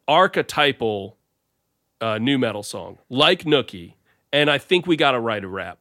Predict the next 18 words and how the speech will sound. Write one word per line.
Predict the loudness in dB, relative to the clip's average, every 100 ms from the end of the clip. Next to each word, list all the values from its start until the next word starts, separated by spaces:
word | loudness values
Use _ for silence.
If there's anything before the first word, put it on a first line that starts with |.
| -16
man. | -16 -16 -12
I | -4
think | -2 -2
we |
gotta | 0 0 0
do | -6 -10
it. | -14 _ -12
I | -6
think, | -6 -6 -10
I | -6
think | -2 -2
you | -2
gotta | 0 2 2
be | -2
shouting | -6 -2 2 2 0 -6
like | -6 -6 -6
Fred | -6 -8 -8
Durst | -10 -14 -16 -18 -20